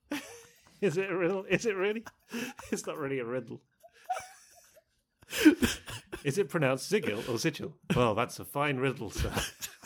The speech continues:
Speaker 2: <laughs> Yeah. It's just a question. <laughs>
Speaker 1: What's in my pocket? <laughs>
Speaker 2: Okay, so we, we, we haven't, y-, you haven't discovered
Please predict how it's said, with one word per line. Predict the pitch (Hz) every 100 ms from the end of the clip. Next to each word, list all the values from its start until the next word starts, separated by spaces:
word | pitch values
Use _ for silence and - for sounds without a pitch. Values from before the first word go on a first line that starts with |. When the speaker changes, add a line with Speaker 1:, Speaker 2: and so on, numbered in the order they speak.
| -
Speaker 2:
<laughs> | 339 - - - - - - _
Yeah. | - - 67 - - _ _ - - -
It's | - -
just | 185 -
a |
question. | - 113 - 127 107 - - - - _ - - - - _ - _ _ _ _ - - - -
<laughs> | 139 - 139 - - 135 - - 381 -
Speaker 1:
What's | - 139
in | 139 131
my | 127
pocket? | - 190 - 165 - _ _ _ _ _ - - - - - - -
<laughs> | 156 - 170 - - - - - _ _ _ _ _ _ _ _ _ - _ _ _ _ _ - 196 220 427 453
Speaker 2:
Okay, | 135 135 127 104
so | - 135
we, | 131 156
we, | 143 139 160
we | 127 135
haven't, | 139 139 135 135 _ 139
y-, | 147 156
you | 139 165 170
haven't | 131 139 147
discovered | 147 117 - 120 107